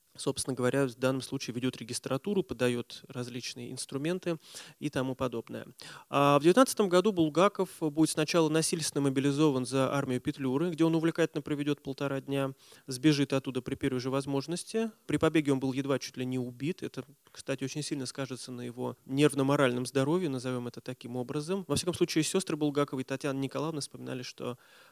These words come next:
после этого случая, м, его приводили в чувство, ну, более недели. Затем его мобилизует Белая армия.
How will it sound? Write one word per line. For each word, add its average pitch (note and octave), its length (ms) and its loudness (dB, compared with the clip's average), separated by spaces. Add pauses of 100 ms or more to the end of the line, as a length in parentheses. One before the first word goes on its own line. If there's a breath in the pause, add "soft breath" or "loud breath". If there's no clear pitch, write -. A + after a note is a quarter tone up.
(120)
после C3+ 320 0
этого C3 180 -4
случая, C#3+ 580 -2 (220)
м, - 280 -10
его B2+ 240 -2
приводили C3 400 0
в B2+ 60 -8
чувство, C#3 400 -6
ну, A2 920 -10
более C#3 320 4
недели. C3 600 -2
Затем G3 280 6
его G#3+ 160 10
мобилизует D#3+ 420 6
Белая C3 300 6
армия. F3 280 -2